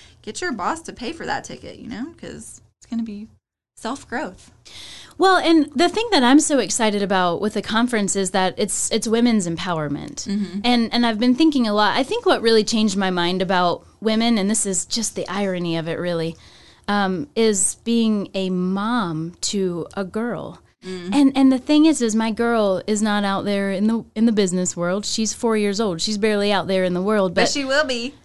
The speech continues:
Speaker 2: Oh my gosh,
Speaker 1: <laughs>
Speaker 2: will she ever? She's sunshine in human form, I'm telling you. But the,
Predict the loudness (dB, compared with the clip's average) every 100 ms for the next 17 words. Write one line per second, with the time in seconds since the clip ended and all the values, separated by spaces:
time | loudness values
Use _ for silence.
0 | 0 4 4 4 2 2 2 2 2 2
1 | 2 2 4 2 2 0 0 -2 0 0
2 | 0 4 6 6 4 2 2 2 2 2
3 | 4 4 4 0 -2 -2 0 0 -2 -2
4 | -2 0 -2 -2 0 0 0 -8 -16 0
5 | 2 2 0